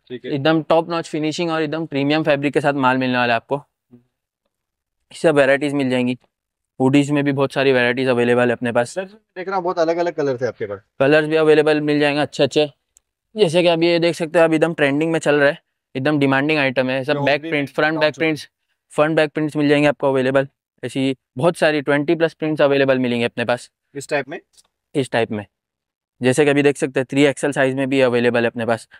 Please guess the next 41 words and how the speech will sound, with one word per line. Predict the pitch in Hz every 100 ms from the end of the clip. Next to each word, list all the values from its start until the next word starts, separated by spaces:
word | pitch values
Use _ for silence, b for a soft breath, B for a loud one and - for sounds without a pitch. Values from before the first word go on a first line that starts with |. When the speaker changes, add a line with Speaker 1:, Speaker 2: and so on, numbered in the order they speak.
| _
Speaker 2:
फ्रंट | 131 127
Speaker 1:
बड़ी | 123
Speaker 2:
बैक | 117
Speaker 1:
साइज। |
Speaker 2:
प्रिंट्स, | 123 120 117 - _ _ - -
बड़ी | 131 127
साइज। | 113 107 _ _ _ _ _ _ _ _ _ _ _ _ -
Speaker 1:
सब | 175
मिला | 170 175
के | 180
कितना | 175 160 180
सैंपल | 180 160 165
होगा | 156
आपके | 147 -
पास? | 104 101 _ _ _ _ _ _
Speaker 2:
हमारे | - 135 156 170
पास | 165 170 -
तो | 165 170 - _ _ 185
टू | 185
थाउजेंड | 175 175 175
प्लस | 175
सैंपल | 165 143 143 151
है, | 135
डेली | 151 165
न्यू | 175 165
न्यू | 170
आते | 170 147 165
रहता | 147
है। | 143
ये | 135
सब, | 175
Speaker 1:
ये | 165
Speaker 2:
ये |
Speaker 1:
मेरे | 151
Speaker 2:
सब | 156
Speaker 1:
को | 175
Speaker 2:
भी, | 175
Speaker 1:
बहुत | 170 151
अच्छा | 120
लगा | 107
है। | 123